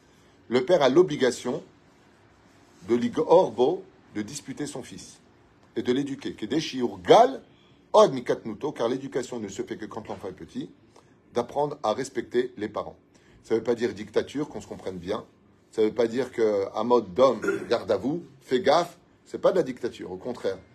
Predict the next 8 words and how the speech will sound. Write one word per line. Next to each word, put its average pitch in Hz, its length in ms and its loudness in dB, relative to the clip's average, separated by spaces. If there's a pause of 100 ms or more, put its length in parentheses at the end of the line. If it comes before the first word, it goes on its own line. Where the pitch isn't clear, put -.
(400)
Une 110 140 -4
éducation 143 460 -2
réussie, 127 520 -4 (380)
c'est - 200 -8
quand 135 380 -6 (640)
l'enfant 135 560 -2 (640)
est 113 160 -4
toujours 120 400 -8